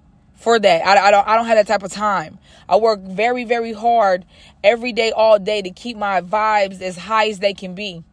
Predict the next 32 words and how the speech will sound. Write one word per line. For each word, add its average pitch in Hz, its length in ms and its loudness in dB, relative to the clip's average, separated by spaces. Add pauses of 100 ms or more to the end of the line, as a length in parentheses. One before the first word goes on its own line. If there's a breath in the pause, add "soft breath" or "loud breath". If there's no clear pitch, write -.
(1120)
And 185 140 -2
sometimes 269 540 2
you 247 80 -8
gotta 277 240 6
say 294 180 4
something 202 460 -4
when 190 160 0
it, 226 180 -4
when 240 140 -6
it's, 247 180 -6
when 247 160 -6
it's 262 220 -8
time 320 340 -2
to, 208 160 -8
though. 165 140 2
Like, 170 240 0
you're 254 100 -6
gonna 302 220 -2
know, 269 380 4 (280 loud breath)
you're 226 140 -4
gonna 285 200 6
follow 269 300 2
your 269 180 2
intuition. 254 760 0 (200 loud breath)
And 190 160 0
when 214 120 -2
you 240 100 -6
need 277 200 -4
to 247 100 -4
speak - 340 -2
on 277 180 2
something, 269 420 -2